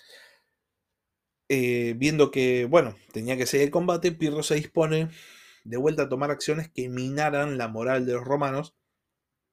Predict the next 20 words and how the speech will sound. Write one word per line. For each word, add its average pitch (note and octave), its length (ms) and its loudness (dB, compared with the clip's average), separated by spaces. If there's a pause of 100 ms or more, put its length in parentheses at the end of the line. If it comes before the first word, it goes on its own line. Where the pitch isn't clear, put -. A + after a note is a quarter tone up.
(480)
y E3 140 0
emprende E3 400 2
un D3+ 200 0
saqueo C3+ 400 0
masivo. A2+ 460 -6 (880)
Saquea C3+ 480 -2
todas F3+ 180 4
las E3 140 -2
tierras E3 400 0
entre A#2 840 -4 (140)
el A2+ 160 -6
sur C#3 380 0
de A#2 360 -2
Italia, C#3+ 480 2
entre A2+ 260 -6
la A2 140 -4
Magna C3+ 320 -2
Grecia D#3 460 -2
y B2+ 140 -4
Roma, C3+ 480 0